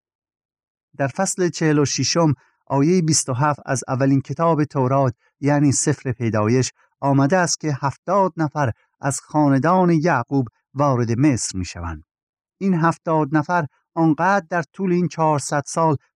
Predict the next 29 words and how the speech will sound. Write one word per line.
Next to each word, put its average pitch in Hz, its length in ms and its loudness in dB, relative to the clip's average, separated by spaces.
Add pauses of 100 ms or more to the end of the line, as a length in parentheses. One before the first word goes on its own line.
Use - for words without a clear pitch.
تکثیر 190 460 -2
شده 170 240 -2
بودند 143 340 2 (220)
که 156 120 -6 (100)
غالب 160 440 2
دانشمندان 151 920 0 (260)
تعداد 180 500 2
آنها 156 440 4
را 151 220 2 (260)
کمی 165 320 2
بیشتر 143 520 -2
از 127 180 0 (180)
دو 196 100 0
میلیون 110 340 2
نفر 98 360 -2
می‌دانند. 90 520 -4 (1300)
حضرت 120 320 -2
موسی 151 540 2 (300)
نویسنده 143 520 2
این 160 240 2
کتاب 151 400 -2
و 143 80 0
چهار 139 440 -2
کتاب 127 380 -2
دیگر 117 340 0
میباشد، 85 540 -4 (320)
یعنی 127 380 2 (280)
او 147 160 4
نویسنده 131 720 2